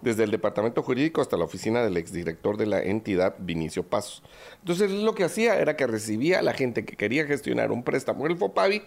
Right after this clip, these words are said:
y hacía la gestión. Y mire, pues, solo cobraba treinta y cinco mil por hogar. Yo en algún otro lado leí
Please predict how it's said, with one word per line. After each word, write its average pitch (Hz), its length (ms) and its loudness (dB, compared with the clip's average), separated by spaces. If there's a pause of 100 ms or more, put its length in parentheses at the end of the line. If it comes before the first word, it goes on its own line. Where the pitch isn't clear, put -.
(720)
y 208 300 2 (180)
hacía 185 340 -2
la 175 120 2
gestión. 214 440 -2 (400)
Y 180 140 4
mire, 254 220 4
pues, 381 240 0 (320)
solo 214 340 0
cobraba 165 460 2 (340)
treinta 117 460 2
y 110 60 0
cinco 117 400 -2
mil 151 260 0
por 135 200 0
hogar. 170 380 0 (400)
Yo 151 100 0
en 160 60 2
algún 147 300 2
otro 147 240 2
lado 143 260 2
leí 123 320 0